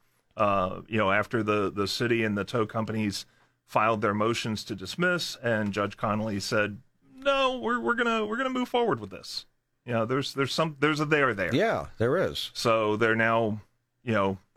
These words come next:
Speaker 1: kind of bickering over discovery and everything.
Speaker 2: So those are the large issues here,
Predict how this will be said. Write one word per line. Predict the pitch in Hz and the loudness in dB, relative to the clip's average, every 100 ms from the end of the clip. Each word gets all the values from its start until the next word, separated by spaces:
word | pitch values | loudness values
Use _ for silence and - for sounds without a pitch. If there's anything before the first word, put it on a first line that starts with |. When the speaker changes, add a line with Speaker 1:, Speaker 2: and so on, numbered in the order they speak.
| _ _ _ _ _ | _ _ _ _ _
Speaker 1:
kind | 139 | -2
of | 113 | 0
bickering | 123 120 123 117 | -2 -2 -2 0
over | 110 117 117 | -2 -2 -4
discovery | 110 110 - 92 95 87 | -6 -10 -10 -12 -14 -16
and | 87 | -16
everything. | 87 104 92 | -18 -14 -4
Speaker 2:
So | - 185 143 | 0 2 2
those | 143 233 233 | 2 0 0
are | |
the | 214 | 0
large | 165 147 143 135 | 2 4 4 2
issues | 113 110 - 87 - | 0 -2 0 -2 0
here, | 92 92 110 | 2 2 0